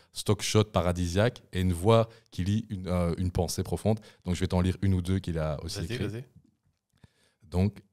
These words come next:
Speaker 1: euh, attends, où est-ce que je l'ai mis ? Voilà. Voilà, euh, on dit qu'on peut réaliser ses rêves à n'importe quel âge.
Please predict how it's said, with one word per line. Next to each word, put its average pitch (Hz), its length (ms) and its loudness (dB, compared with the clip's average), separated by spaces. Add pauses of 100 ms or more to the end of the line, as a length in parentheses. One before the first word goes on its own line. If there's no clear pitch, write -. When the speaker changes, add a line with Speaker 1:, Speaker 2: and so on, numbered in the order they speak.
(100)
Speaker 1:
euh, 73 560 -4 (800)
attends, - 200 -12
où 73 60 -8
est-ce 69 120 -12
que - 100 -16
je - 80 -18
l'ai 65 100 -20
mis ? - 200 -20 (280)
Voilà. - 240 -20 (560)
Voilà, 78 280 -2
euh, 78 160 0 (520)
on 82 120 -16
dit 104 180 -8
qu'on 107 140 0
peut - 120 -6
réaliser 78 440 0
ses - 160 -6
rêves 82 260 0
à 78 80 0
n'importe - 360 -4
quel 67 180 -6
âge. 65 240 -10